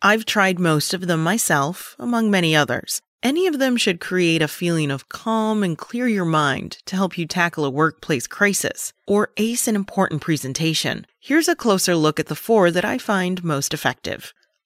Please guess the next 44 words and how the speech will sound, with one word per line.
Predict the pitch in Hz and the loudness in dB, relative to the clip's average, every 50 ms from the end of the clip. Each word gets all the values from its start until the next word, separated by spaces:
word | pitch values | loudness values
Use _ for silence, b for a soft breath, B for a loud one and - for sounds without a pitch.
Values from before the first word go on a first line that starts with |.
| _ _ _ - | _ _ _ 0
Box | 190 214 262 285 - - | 2 2 2 0 -4 -6
breathing | - - 214 214 214 196 208 202 180 | -2 2 2 4 4 4 4 4 4
is | 165 151 - | 2 2 2
often | 160 160 160 - - 156 151 143 | 2 2 2 0 -4 -6 -4 -4
taught | - - - 151 143 135 143 - _ _ | -4 0 2 4 4 4 4 2 _ _
and | - 180 185 185 202 | -6 -2 0 0 2
used | 214 214 202 170 - | 2 2 0 0 0
in | 170 170 165 | 0 0 2
the | 160 | 0
U | 147 156 156 151 | 0 0 2 2
S | 139 127 - - | 2 0 0 -2
military, | 147 135 131 131 - - 127 127 - - - - _ - - | 0 -2 0 -2 -2 0 -2 -2 -2 -4 -8 -14 _ -16 -2
probably | - - 294 277 240 175 151 156 147 190 | 0 2 4 4 4 4 4 2 2 2
because | 208 220 - 190 175 160 | 0 -2 0 0 0 0
it's | 165 151 - - | -2 -4 -4 -2
one | 175 175 170 | 0 2 2
of | 165 156 156 | 0 0 -2
the | 160 | -4
simplest | 147 - - - 233 247 247 269 262 262 254 - - - _ | -4 -4 -2 -2 -2 -2 -2 -2 -2 -2 -2 -4 -8 -10 _
breathing | - 185 202 196 190 170 151 143 | -2 0 0 2 2 0 -2 -2
techniques | - 147 135 - 143 139 135 - - | -4 -8 -6 -6 -6 -6 -6 -6 -8
to | - 156 | -6 -4
learn | 151 156 165 175 185 190 196 190 - _ - | -2 0 0 2 2 2 0 0 -4 _ -6
and | 196 180 156 | -4 -4 -2
remember, | 156 156 147 147 135 131 123 127 - - - _ _ _ - | 0 0 0 0 0 -2 -2 -4 -6 -6 -8 _ _ _ -6
and | 294 320 | 0 0
it's | 339 277 - | 0 2 2
easy | 254 233 202 202 175 | 0 2 0 -2 -2
to | - 180 | -2 -2
do | 151 185 180 156 156 | 4 4 4 4 4
in | 151 156 | 2 2
almost | 151 147 143 139 139 - - - _ - | 0 2 0 0 0 -2 -4 -6 _ -4
any | 208 208 190 160 | -2 -2 0 0
setting. | 143 - - 143 120 - - - - _ _ _ _ - | -2 0 0 0 0 -2 -4 -8 -10 _ _ _ _ -8
To | - 214 | -6 -2
do | 180 202 254 294 | 2 4 4 4
box | 262 269 202 190 - - - | 4 2 0 0 -2 -4 -6
breathing, | - 165 165 151 131 127 113 101 101 _ _ _ _ _ - | 0 0 0 2 0 -2 -6 -8 -12 _ _ _ _ _ -6
inhale | - 151 151 165 165 165 175 | -4 -2 0 0 0 0 0
for | - - 208 240 | -2 -2 -4 -4
a | 226 | -4
count | - - 185 160 156 175 | -4 -2 -2 0 0 0
of | 202 | -4
four, | - - 190 165 135 131 127 139 190 | -4 0 0 2 2 2 0 -2 -2